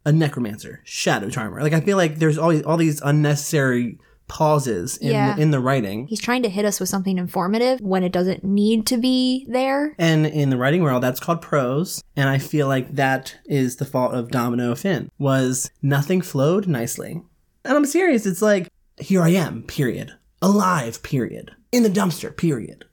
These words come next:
Speaker 1: And I just feel like that's unnecessary. If you're gonna tell me a story, tell me a story.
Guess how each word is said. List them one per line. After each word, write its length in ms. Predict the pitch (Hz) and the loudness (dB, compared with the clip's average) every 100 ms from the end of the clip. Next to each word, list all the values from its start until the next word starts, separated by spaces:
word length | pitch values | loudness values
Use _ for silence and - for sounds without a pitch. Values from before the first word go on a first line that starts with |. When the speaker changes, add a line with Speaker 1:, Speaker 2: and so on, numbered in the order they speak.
| _ | _
Speaker 1:
And 120 | - 208 | -2 2
I 100 | 202 | 2
just 160 | 196 - | 0 0
feel 80 | |
like 120 | 208 196 | 2 2
that's 180 | 196 - | 0 0
unnecessary. 800 | 185 185 175 175 175 147 113 127 | 2 4 4 2 2 0 0 0
If 100 | 175 | 0
you're 120 | 175 | 0
gonna 100 | 196 | 0
tell 160 | 196 | 2
me 80 | 180 | 2
a 60 | 156 | 2
story, 540 | - 190 151 127 139 - | 2 2 2 0 -2 -4
tell 240 | - 185 | -2 2
me 140 | 175 | 2
a 80 | 143 | 2
story. 500 | 135 170 143 - - | 0 0 0 -4 -12